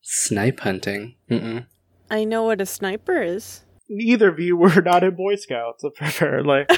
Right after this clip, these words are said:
Speaker 1: No, I was
Speaker 3: <laughs>
Speaker 1: definitely not a Boy Scout. <laughs>
Speaker 3: But a snipe,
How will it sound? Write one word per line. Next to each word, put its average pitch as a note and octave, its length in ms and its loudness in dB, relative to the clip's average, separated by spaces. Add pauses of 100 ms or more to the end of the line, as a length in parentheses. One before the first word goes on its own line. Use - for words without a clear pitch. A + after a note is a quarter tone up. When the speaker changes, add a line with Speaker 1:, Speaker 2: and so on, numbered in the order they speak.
(240)
Speaker 1:
No, D#3+ 280 4
I D3+ 140 4
was D3+ 180 4
Speaker 3:
<laughs> E3+ 80 6
Speaker 1:
definitely E3 340 0
not C#3 280 2
a C3 40 0
Boy B2 200 0
Scout. B2 460 -2
<laughs> F3+ 960 0 (440)
Speaker 3:
But F#3 160 4
a E3 80 4
snipe, G#3 320 0